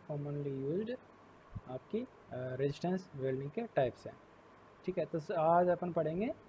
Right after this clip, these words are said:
spot welding के बारे में। तो सबसे पहले बात कर लेते हैं कि spot welding आपकी है क्या, ठीक है।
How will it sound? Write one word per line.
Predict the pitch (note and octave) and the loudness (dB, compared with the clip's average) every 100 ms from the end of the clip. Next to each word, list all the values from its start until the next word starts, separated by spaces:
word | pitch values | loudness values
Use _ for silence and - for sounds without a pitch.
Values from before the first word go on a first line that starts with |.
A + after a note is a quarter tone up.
| - | -20
spot | - - F3 E3 | -6 2 2 4
welding | D3+ C3+ C#3 | 0 0 -4
के | C#3 | -4
बारे | B2 A2 | -4 -6
में। | - - - - - - - - | -8 -20 -20 -20 -20 -20 -20 -10
तो | C#3 | -10
सबसे | - D3+ E3 | -8 -6 -2
पहले | E3+ F3+ | 2 4
बात | E3+ C#3+ D3+ - - | 4 4 2 0 -6
कर | D3+ | -4
लेते | C3+ C#3 D3 | -4 -4 -4
हैं | D3+ | -4
कि | F3 | -4
spot | - - D3+ | -4 -2 -2
welding | D3+ C3+ C3+ F#3 F#3+ | -2 -4 -2 -2 -2
आपकी | D3 - G3+ - B2+ | -6 -4 -4 -4 -6
है | B2 | -4
क्या, | - F#2 - - - - - - - - - - | -6 -10 -14 -20 -20 -20 -20 -20 -20 -20 -14 -8
ठीक | F3+ | -6
है। | D3+ | -6